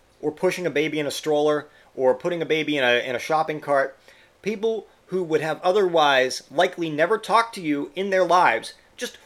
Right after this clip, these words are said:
walk right up to you and ask you questions like, "Hey, how does that poop? Oh, hey, does that eat out of tits?" They could absolutely have a fifteen minute, like, fifteen minutes of questions about your child's stroller or teeth.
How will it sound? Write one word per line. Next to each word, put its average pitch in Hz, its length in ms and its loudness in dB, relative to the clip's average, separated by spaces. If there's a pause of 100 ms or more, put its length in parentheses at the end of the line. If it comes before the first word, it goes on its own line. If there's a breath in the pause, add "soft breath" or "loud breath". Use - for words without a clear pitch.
walk 147 400 4
right 233 240 8
up 285 200 6
to 233 80 -4
you 190 260 4 (280 soft breath)
and 165 140 -2
ask 190 260 4
you 202 120 -6
questions 190 460 -2
like, 156 160 2
"Hey, 185 280 8
how 202 300 2
does 196 160 -4
that 226 240 4
poop? - 340 -2
Oh, 214 320 8
hey, 185 340 0
does 151 140 2
that 196 160 4
eat 208 140 0
out 202 120 2
of 190 80 -4
tits?" - 440 4 (440 loud breath)
They 226 120 6
could 226 320 0 (260)
absolutely 214 640 0
have 165 140 -4
a 165 60 -4
fifteen 196 360 -4
minute, 180 300 -2 (580)
like, 156 300 0 (180)
fifteen 208 300 -2
minutes 190 220 0
of 160 80 -8
questions 160 360 2
about 147 220 2
your 151 80 -6
child's 156 420 0
stroller 180 520 0
or 160 180 -6
teeth. - 380 -10